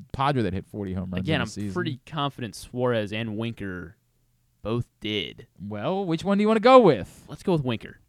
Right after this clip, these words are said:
Speaker 2: Jesse Winker.
Speaker 1: Boy, if you ruin our
Speaker 2: I know, I
Speaker 1: immaculate grid.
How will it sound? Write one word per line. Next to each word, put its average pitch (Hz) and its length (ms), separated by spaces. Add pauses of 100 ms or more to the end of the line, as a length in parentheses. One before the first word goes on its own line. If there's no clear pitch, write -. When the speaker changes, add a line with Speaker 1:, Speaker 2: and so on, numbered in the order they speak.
(640)
Speaker 2:
Jesse 147 280
Winker. 123 400 (1040)
Speaker 1:
Boy, 92 100
if 95 100
you 110 160
ruin 117 320
our 104 160
Speaker 2:
I 110 100
know, 107 140
I 98 60
Speaker 1:
immaculate 110 540
grid. 95 520